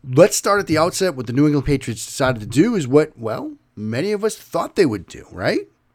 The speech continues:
They traded out at twenty-three with, with players like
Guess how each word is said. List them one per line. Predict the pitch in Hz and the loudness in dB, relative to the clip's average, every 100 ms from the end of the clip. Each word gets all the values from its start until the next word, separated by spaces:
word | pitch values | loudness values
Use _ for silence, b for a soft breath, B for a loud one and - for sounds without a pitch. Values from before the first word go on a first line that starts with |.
| _ _ _ _ _ _ _ _ _ _ _ _ _ _ _ _ _ - | _ _ _ _ _ _ _ _ _ _ _ _ _ _ _ _ _ -10
They | 123 156 | 0 0
traded | - 185 180 | 2 2 4
out | 185 123 - _ _ _ _ _ _ _ | 4 2 -2 _ _ _ _ _ _ _
at | 127 120 | -4 -4
twenty-three | - 165 190 202 - 170 175 202 | 0 4 4 2 2 4 4 2
with, | 175 131 131 | 2 4 4
with | 123 131 123 | 2 -2 -2
players | 107 - 131 143 127 | -6 -2 4 4 4
like | 127 135 131 | 4 4 2